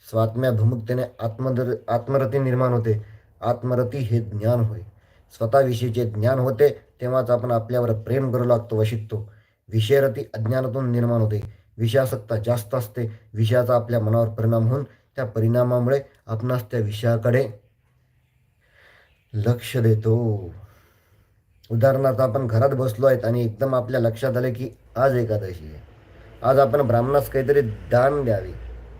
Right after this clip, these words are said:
असे जे वाटते ते आत्मरतीतून निर्माण होते.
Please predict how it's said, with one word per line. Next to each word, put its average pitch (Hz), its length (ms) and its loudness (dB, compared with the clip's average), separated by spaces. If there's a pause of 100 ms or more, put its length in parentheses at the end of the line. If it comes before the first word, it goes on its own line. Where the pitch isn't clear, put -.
(480)
असे 123 220 0
जे 143 140 4
वाटते 113 400 0
ते - 280 -4
आत्मरतीतून 135 840 -4
निर्माण 135 320 -2
होते. 107 300 -6